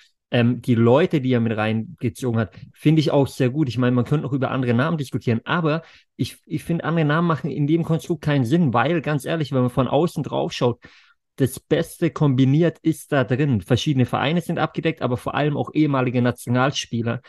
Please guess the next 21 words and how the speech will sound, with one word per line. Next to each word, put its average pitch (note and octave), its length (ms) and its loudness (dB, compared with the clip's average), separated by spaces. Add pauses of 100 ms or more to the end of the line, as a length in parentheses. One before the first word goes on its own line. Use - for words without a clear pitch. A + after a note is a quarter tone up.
(280)
ehemalige, A#2+ 840 2
ähm, A#2+ 220 -2
ja, D#3 220 0
du D#3+ 400 2
hast F3+ 180 4
ja D#3 60 -2
grad D#3+ 220 -2
gesagt, D3+ 320 2
äh, C3+ 180 0
sowohl C3+ 380 4
im, C#3 160 0
im, C3+ 240 -2
im B2 380 0
sportlichen D#3+ 500 -2
als D#3 240 0
auch C#3+ 80 -2
im C#3 140 2
wirtschaftlichen D#3+ 600 -2
Bereich A2+ 380 -2
aber A#2 160 -4
erfolgreich. A#2 600 -6